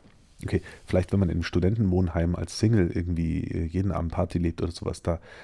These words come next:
da gibt's noch ein bisschen andere Spielregeln oder, äh, vielleicht ist man auch irgendwie in einem Swingerclub oder sowas und da gibt's dann auch mal, wenn man unter Swingerleuten sind, gibt, äh,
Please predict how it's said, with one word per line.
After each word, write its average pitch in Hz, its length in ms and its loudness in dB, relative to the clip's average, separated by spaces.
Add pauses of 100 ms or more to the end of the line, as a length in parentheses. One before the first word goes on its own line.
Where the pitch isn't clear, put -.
da 95 80 0
gibt's 92 240 -2
noch 95 100 2
ein 90 100 0
bisschen 87 240 -4
andere 95 240 4
Spielregeln 80 640 0
oder, - 280 -4 (1120)
äh, 92 220 2 (800)
vielleicht 85 380 -4
ist - 160 -8
man 80 140 -4
auch 85 200 -8
irgendwie 80 280 -4
in - 160 -6
einem 82 100 -2
Swingerclub 87 580 -4
oder 80 120 -6
sowas 85 300 -4
und 85 80 -2
da 85 100 0
gibt's 87 180 -6
dann 82 140 0
auch 80 160 -4
mal, 82 220 2
wenn 85 100 0
man 82 100 0
unter 82 160 -4
Swingerleuten 85 540 0
sind, - 260 -6
gibt, - 340 -8
äh, 82 420 -2